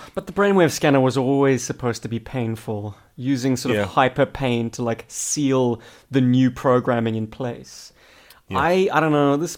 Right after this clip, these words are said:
Speaker 1: th-, that, that thread is always gonna be weak sauce to me. Unfortunately, it's potato potato, you know, a rose by any other name, that kind of thing. Like,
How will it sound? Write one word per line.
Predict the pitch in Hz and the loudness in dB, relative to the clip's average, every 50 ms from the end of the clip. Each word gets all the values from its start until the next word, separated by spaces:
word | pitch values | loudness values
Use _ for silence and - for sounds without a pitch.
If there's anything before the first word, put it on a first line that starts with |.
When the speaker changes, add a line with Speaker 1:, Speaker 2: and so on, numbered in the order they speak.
| - _ | -12 _
Speaker 1:
th-, | 165 180 - | -8 -8 -6
that, | 165 160 180 - - 131 | -2 -2 -2 -2 0 2
that | 180 180 175 - _ - | 2 2 2 -2 _ -20
thread | - - - 156 151 139 127 | -16 -8 -2 2 2 2 2
is | 127 120 | 2 0
always | 135 131 127 120 - | 0 -2 -2 -2 -2
gonna | 131 117 | -2 -2
be | 117 113 | -2 -2
weak | 110 123 120 113 113 | 0 0 -2 -2 -2
sauce | - - 131 113 110 - - | -4 -4 -4 -2 -2 -4 -6
to | - - | -6 -4
me. | 120 113 113 110 110 110 139 - | -4 -2 -2 -4 -4 -6 -6 -6
Unfortunately, | 123 123 - - 160 147 - 151 139 131 | -6 -4 0 0 0 2 2 2 4 4
it's | 127 120 | 2 2
potato | - - 120 - - 156 147 139 | -2 -8 -6 0 2 2 2 2
potato, | 113 - - - 139 123 120 110 117 117 | 2 0 0 2 2 4 4 4 2 2
you | 117 117 117 | 0 0 0
know, | 117 117 113 | 0 0 2
a | 120 | 2
rose | 127 143 147 147 139 - | 4 4 4 4 4 2
by | - 139 127 | 2 2 2
any | 123 123 123 | 2 2 2
other | 120 120 120 | 2 2 2
name, | 120 120 120 120 117 120 | 2 2 2 0 0 0
that | 131 139 139 | -2 -2 -2
kind | - 143 131 | -2 -2 -2
of | 120 - | -2 -2
thing. | - 127 123 120 113 117 | -4 -4 -4 -2 -4 -4
Like, | 120 117 117 - | -4 -4 -6 -8